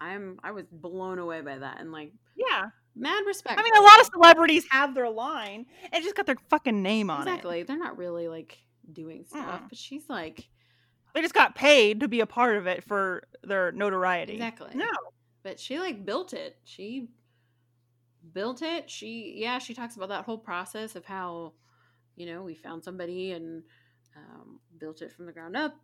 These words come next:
Speaker 1: and, you know, didn't license just the name because we didn't wanna do that. And, um,
Speaker 2: Mm-hmm.
Speaker 1: yeah, I was impressed. I had no idea.
Speaker 2: Yeah.
Speaker 1: So good for her.
Speaker 2: Exactly.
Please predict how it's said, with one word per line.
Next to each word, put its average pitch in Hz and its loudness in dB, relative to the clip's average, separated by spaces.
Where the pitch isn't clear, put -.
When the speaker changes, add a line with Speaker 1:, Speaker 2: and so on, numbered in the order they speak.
Speaker 1:
and, 175 -6
you 165 -16
know, 147 -18
didn't 226 -4
license 240 -6
just 226 -14
the 226 -8
name 220 -6
because 208 -12
we 180 -10
didn't 175 -14
wanna 185 -12
do 262 -8
that. 262 -8
And, 180 -10
um, 165 -12
Speaker 2:
Mm-hmm. 208 -14
Speaker 1:
yeah, 214 -10
I 165 -20
was 254 -18
impressed. - -18
I 208 -20
had 196 -18
no 156 -18
idea. 156 -20
Speaker 2:
Yeah. 294 -20
Speaker 1:
So - -20
good 220 -18
for - -12
her. - -16
Speaker 2:
Exactly. 190 -20